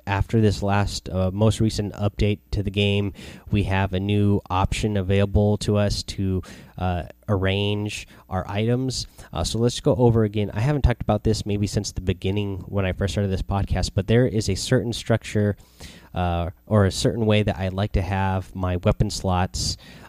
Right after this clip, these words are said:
uh, set up, and I like to have 'em that, set up that way consistently. That way I can always,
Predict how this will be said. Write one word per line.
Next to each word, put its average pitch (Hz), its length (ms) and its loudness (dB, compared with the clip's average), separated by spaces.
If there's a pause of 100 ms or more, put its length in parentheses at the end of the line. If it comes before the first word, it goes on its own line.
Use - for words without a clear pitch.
uh, 85 140 -2
set 117 280 4
up, 92 280 2 (580)
and 104 140 0
I 95 80 0
like 107 220 -2
to 113 80 2
have 107 180 -2
'em 104 160 -4
that, 82 240 -6 (220)
set 110 240 2
up 104 100 0
that 101 160 2
way 98 140 0
consistently. 107 800 -2
That 101 240 -2
way 101 180 0
I 98 200 -2
can 104 280 -2
always, 107 680 4